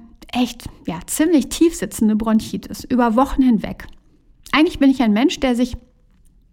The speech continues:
wenn ich denn mal krank bin, ja, so meist irgendwie auch wieder selbst gut heilt. Mit vielen Tees, mit, ähm, ja, sonstigen natürlichen Dingen. Und das ist eigentlich mein Weg.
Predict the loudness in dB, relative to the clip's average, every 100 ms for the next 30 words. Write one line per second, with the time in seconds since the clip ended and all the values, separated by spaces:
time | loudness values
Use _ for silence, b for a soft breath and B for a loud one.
0 | _ _ -10 0 6 4 4 0 2 0
1 | -2 0 0 2 2 2 B B B B
2 | -20 _ _ _ -12 -12 -12 -10 0 2
3 | 4 2 -2 -6 -2 0 0 -4 -4 -2
4 | 0 2 0 0 -4 -12 -10 -8 -8 -8
5 | -10 -14 -20 _ -6 -6 -6 -18 b b
6 | b b b -10 -4 -2 -2 -2 0 0
7 | -2 -4 -2 -2 -6 -18 b b b -6
8 | -4 0 0 0 0 -4 -6 -6 0 0
9 | 0 0 0 -2 -2 -2 0 0 0 2
10 | 2 2 -2 b b b b b b -2
11 | 0 0 0 0 0 -2 -4 -6 -12 -16